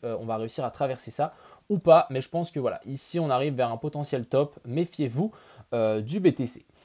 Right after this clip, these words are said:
Parlons, euh, parlons bien, parlons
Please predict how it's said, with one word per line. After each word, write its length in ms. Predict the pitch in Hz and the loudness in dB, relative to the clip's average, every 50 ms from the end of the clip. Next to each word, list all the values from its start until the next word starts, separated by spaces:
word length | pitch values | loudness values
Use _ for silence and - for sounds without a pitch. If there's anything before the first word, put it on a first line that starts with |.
| - - - - - - - - - _ _ _ | -20 -20 -20 -20 -20 -20 -20 -20 -20 _ _ _
Parlons, 540 | - 208 196 196 214 226 220 220 214 214 202 - 135 | 8 10 12 12 10 8 8 6 4 2 0 0 4
euh, 280 | 143 143 135 131 131 | 4 6 6 4 2
parlons 480 | 127 - 170 165 156 156 160 160 156 143 | 2 4 4 6 6 6 4 4 2 0
bien, 320 | 143 151 156 147 143 143 - _ | 0 2 2 0 0 -2 -4 _
parlons 840 | - 165 160 156 151 143 131 127 127 131 139 147 156 160 156 160 | -2 2 2 4 4 4 2 2 2 4 4 4 4 2 2 0